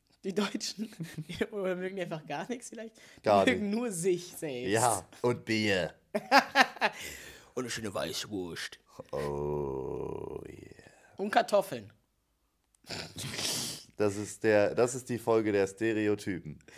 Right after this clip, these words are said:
Speaker 2: Was ist stereotypisch tschechisch? Dass alles sich tschechisch, alleine schon wie das Land heißt, so hört sich auch die Sprache an, oder?
Speaker 1: Ja.
Speaker 2: Tschechisch, tschechisch,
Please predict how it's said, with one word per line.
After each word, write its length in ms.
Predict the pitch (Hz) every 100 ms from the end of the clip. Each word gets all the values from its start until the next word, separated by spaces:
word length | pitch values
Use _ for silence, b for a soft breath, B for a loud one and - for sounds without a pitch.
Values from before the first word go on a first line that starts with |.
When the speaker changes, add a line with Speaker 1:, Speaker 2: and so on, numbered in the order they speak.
| B
Speaker 2:
Was 180 | 131 156
ist 80 | 160
stereotypisch 760 | - 160 151 147 147 135 - -
tschechisch? 760 | - 143 135 170 175 - - _ _ b b b b b b b b
Dass 180 | 117 123
alles 320 | - 147 156
sich 240 | 147 143 123 b b b
tschechisch, 920 | - 175 175 175 - 165 170 - - _ b b b b
alleine 300 | 120 127 143
schon 180 | 131 143
wie 100 | 131
das 220 | 123 123 120
Land 300 | 127 139 123
heißt, 340 | 127 135 -
so 160 | 131 131
hört 160 | 131
sich 120 | 127 127
auch 120 | 123
die 120 | 135
Sprache 460 | - - 120 110 98
an, 160 | 85 87
oder? 280 | 117 123 -
Speaker 1:
Ja. 320 | 170 170 135
Speaker 2:
Tschechisch, 580 | 208 180 - - 98 -
tschechisch, 280 | 185 156 -